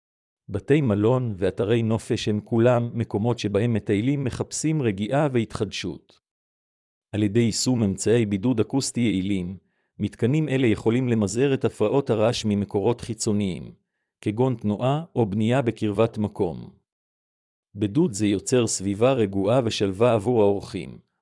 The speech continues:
ומאפשר להם ליהנות משנת לילה טובה ושהייה שלווה. תמיכה בבריאות וברווחה.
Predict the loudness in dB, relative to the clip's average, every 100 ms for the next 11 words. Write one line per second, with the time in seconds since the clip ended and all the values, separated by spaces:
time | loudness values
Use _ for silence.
0 | _ -10 -8 -6 0 2 4 2 2 0
1 | 0 -2 -4 -8 -6 -4 -4 -2 -2 0
2 | 0 0 0 0 -2 -4 -4 0 2 2
3 | -2 -4 -6 -8 -12 _ _ _ _ _
4 | _ _ _ _ _ -4 -4 0 0 2
5 | 0 0 2 2 2 0 2 2 2 -2
6 | -4 -6